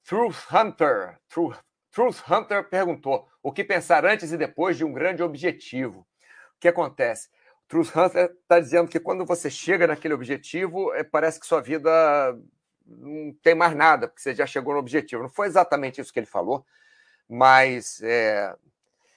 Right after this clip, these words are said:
resumindo, né, o que, que o pessoal conversou aqui no, no, no post, foi mais ou menos isso, né? Que você cheira-, chega num objetivo e você depois não, não, não tem pra onde ir, o que que você vai fazer, o que que,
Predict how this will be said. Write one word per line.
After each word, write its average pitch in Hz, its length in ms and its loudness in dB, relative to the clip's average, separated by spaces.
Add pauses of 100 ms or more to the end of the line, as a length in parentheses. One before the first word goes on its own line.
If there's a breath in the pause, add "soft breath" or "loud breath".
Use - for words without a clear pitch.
(720)
resumindo, 170 560 4
né, 143 100 2
o 160 80 6
que, 143 140 -6
que - 100 -18
o - 40 -20
pessoal 139 320 0
conversou 127 480 -4
aqui 139 200 -2
no, 113 220 -12 (1000)
no, 107 680 -6
no 120 160 -6
post, - 500 0 (360)
foi 143 180 -2
mais 156 180 0
ou 151 60 0
menos 170 240 -2
isso, 151 300 -4
né? 120 160 -8
Que - 80 -20
você 135 200 -8
cheira-, 180 540 0 (140)
chega 185 280 0
num 175 120 0
objetivo 170 760 -4 (680)
e 147 300 2
você 143 280 -6
depois 156 380 -4
não, 165 160 -4
não, 156 300 -8
não 156 280 -8
tem 170 260 -6
pra 151 140 0
onde 143 260 -6
ir, 147 120 0
o 156 80 -2
que 143 160 -12
que - 80 -18
você 123 380 -6
vai 117 280 2
fazer, 123 460 -4
o 127 80 -8
que - 160 -16
que, - 100 -20